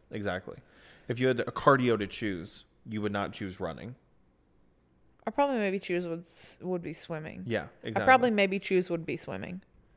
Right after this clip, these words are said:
Speaker 1: Uh-huh. And if it had to be on land, I would choose bicycling. Stationary. You liked elliptical for a while.
Speaker 2: I only did that because of Rosie Cotton.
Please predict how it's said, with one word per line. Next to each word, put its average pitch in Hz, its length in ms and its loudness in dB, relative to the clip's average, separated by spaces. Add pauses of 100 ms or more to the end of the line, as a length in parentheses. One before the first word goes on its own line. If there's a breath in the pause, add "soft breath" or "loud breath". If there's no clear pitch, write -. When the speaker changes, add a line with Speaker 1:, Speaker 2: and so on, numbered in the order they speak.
(200)
Speaker 1:
Uh-huh. 110 280 0 (160)
And 113 100 0
if 107 120 0
it 117 80 0
had 117 160 4
to 113 80 0
be 104 400 -2 (120)
on 104 360 -2 (160)
land, 104 500 -4
I 101 80 0
would 101 220 -2
choose 95 420 -8
bicycling. 90 640 -8 (1700)
Stationary. 85 520 -8 (2250 soft breath)
You 135 120 2
liked 127 240 2
elliptical 95 500 -2
for 85 160 -6
a 87 60 -2
while. 87 300 -4 (1500 loud breath)
Speaker 2:
I 220 200 12
only 214 320 6
did 190 160 2
that 175 180 8
because 180 240 0
of 165 100 -6
Rosie - 240 -4
Cotton. - 540 -6